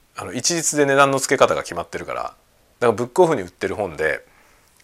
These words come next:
それ百円で売ってる本でね、今、しかるべきとこに持ってったら数千円になるような文庫本っていっぱいある。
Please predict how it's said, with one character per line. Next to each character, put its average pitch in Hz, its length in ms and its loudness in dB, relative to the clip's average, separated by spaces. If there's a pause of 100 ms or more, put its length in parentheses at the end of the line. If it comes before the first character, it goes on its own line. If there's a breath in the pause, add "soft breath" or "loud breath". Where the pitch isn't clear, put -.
(120)
そ - 100 -8
れ 92 60 0
百 - 220 4
円 131 80 4
で 76 80 -8
売 - 20 -18
っ - 40 -20
て - 100 -10
る - 60 -10
本 - 140 -12
で - 60 -14
ね、 - 180 -10 (960)
今、 107 440 0 (100)
し - 120 -4
か 135 100 6
る 139 80 2
べ 147 80 4
き - 80 -6
と 113 80 -2
こ 98 80 -4
に 87 80 -8
持 87 80 -8
っ - 20 -16
て 104 120 -8
っ - 40 -12
た - 100 -10
ら - 60 -4
数 127 220 0
千 127 240 0
円 120 100 0
に 120 60 -4
な 120 100 4
る 101 80 0
よ 87 80 -6
う - 20 -10
な 73 80 -12
文 73 180 -14
庫 - 80 -14
本 73 140 -14
っ - 20 -16
て 62 100 -14
い 65 40 -14
っ - 100 -18
ぱ 71 140 -2
い - 20 0
あ 64 60 -4
る。 - 100 -18